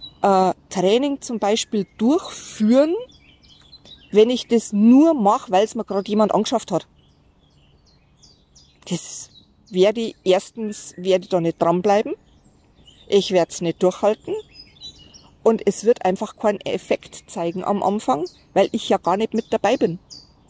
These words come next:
Ich werd's nicht spüren, diese innere Zufriedenheit, wenn was klappt, diese Begeisterung, wenn's immer besser wird, diese, ja, diese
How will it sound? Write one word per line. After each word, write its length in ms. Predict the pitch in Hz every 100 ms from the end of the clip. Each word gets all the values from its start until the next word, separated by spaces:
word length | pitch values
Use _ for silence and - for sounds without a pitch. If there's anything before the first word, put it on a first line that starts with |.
| - _ _ _ _ _ -
Ich 260 | 208 -
werd's 360 | 196 214 - -
nicht 240 | 208 220
spüren, 680 | - - 254 285 370 226 202 - _ - _ -
diese 540 | 214 190 202 185 180 185 _ - _ _ _ _ - -
innere 380 | 226 220 196 190
Zufriedenheit, 1040 | - 208 254 269 254 247 190 170 170 - _ _ -
wenn 220 | 202 190
was 200 | 180 -
klappt, 520 | - 180 - - -
diese 340 | 196 190 190 180 - - -
Begeisterung, 800 | 202 208 180 277 - 226 196 185
wenn's 180 | 180 -
immer 200 | 202 185
besser 420 | 220 - 240 185
wird, 320 | 185 180 - _ - - - _ -
diese, 760 | 196 185 196 185 185 175 170 - - - _ _ -
ja, 360 | 170 214 233 359 349 _
diese 300 | 226 220 214